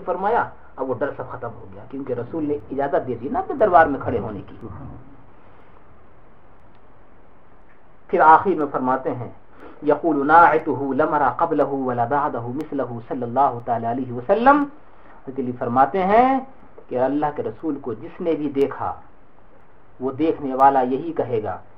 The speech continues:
کہ ان جیسا نہ میں نے اس سے پہلے کبھی دیکھا ہے، نہ اس کے بعد کبھی دیکھوں گا، صلی اللہ تعالی علیہ وسلم۔ امام قاضی اعظم فرماتے ہیں، "الاحادیث فی بسط صفتہ مشہورۃ کثیرہ"، کہ احادیث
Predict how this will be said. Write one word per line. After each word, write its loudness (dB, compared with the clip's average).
کہ -8
ان -4
جیسا 2
نہ -2
میں -2
نے -4
اس -8
سے -8
پہلے -4
کبھی -8
دیکھا -10
ہے، -12
نہ -12
اس -10
کے -12
بعد -6
کبھی -12
دیکھوں -10
گا، -6
صلی 2
اللہ 0
تعالی -6
علیہ -10
وسلم۔ -14
امام 10
قاضی 8
اعظم 8
فرماتے 4
ہیں، 0
"الاحادیث 6
فی -4
بسط 0
صفتہ 2
مشہورۃ -2
کثیرہ"، -10
کہ 2
احادیث 2